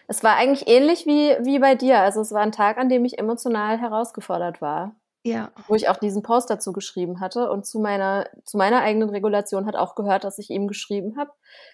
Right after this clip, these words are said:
Speaker 1: Weil, ähm, okay, kurze Background-Story. Wir haben ja in dieser Wohnung, in der ich jetzt gerade wohne, zusammen auch fünf Jahre ge-, gelebt. Und wir haben hier einige Traditionen miteinander gehabt.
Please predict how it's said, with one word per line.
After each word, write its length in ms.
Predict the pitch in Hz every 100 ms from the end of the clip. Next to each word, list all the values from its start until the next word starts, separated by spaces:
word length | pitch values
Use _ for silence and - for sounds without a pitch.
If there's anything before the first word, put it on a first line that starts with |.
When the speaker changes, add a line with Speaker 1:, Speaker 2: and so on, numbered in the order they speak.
| _ _ _
Speaker 1:
Weil, 380 | - 190 190 196 -
ähm, 360 | 185 185 175 - _ _ _ _ _ - _
okay, 280 | 180 170 156
kurze 260 | - -
Background-Story. 800 | 180 165 190 170 - - - - _ _ _ _ _ _
Wir 120 | 202
haben 180 | 214 226
ja 80 | 214
in 80 | 214
dieser 240 | 214 208
Wohnung, 260 | 196 208 185
in 60 | 185
der 100 | 185
ich 60 |
jetzt 160 | 185 -
gerade 260 | 175 160
wohne, 240 | 160 156 156
zusammen 420 | - 165 165 165
auch 240 | - 160
fünf 280 | - 180 165
Jahre 240 | 160 156 156 151
ge-, 140 | - -
gelebt. 420 | 160 139 - -
Und 240 | 170 170
wir 120 | 185 180
haben 240 | 185 190
hier 280 | 190 208 -
einige 320 | 185 202 208
Traditionen 680 | 180 185 175 - 190 190 175
miteinander 400 | 165 156 151 147
gehabt. 440 | 151 165 - -